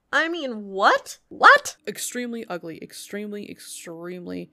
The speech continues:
Speaker 2: ugly. But we were like, "Yeah, we, we don't think she comes back into town, you know, for a while." Well, color me surprised. She comes back this very season. In this
Speaker 1: I had
Speaker 2: episode.
Speaker 1: no recollection.
Speaker 2: I knew she came back,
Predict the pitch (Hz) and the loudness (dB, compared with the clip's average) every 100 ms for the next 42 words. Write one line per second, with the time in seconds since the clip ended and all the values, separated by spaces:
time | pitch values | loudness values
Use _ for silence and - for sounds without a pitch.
0 | _ 180 165 - 92 - - 262 285 247 | _ -8 -6 -8 -12 -10 -4 0 2 2
1 | 330 392 359 311 330 349 339 311 294 311 | 2 -2 -2 -4 -4 -4 -4 -6 -4 -4
2 | 277 311 294 262 277 277 269 247 220 196 | -2 -2 -2 -2 -2 0 -2 -6 -4 -4
3 | 196 180 175 175 160 - 185 196 190 196 | -2 -2 0 0 0 -2 0 2 0 -2
4 | - 208 202 190 180 190 180 170 170 247 | 2 2 2 -4 -6 -2 0 0 -2 -4
5 | 220 208 190 180 175 170 170 170 165 160 | -2 -2 0 0 -2 -4 -4 -2 -4 -4
6 | 160 170 170 160 165 233 240 311 - 240 | -6 -8 -6 -8 -4 0 2 2 4 6
7 | 226 208 180 190 190 190 185 190 175 180 | 6 4 2 2 0 -2 -2 -4 -4 0
8 | 202 269 359 359 - 302 277 196 220 262 | 2 4 4 2 -2 0 0 4 4 4
9 | 240 | 0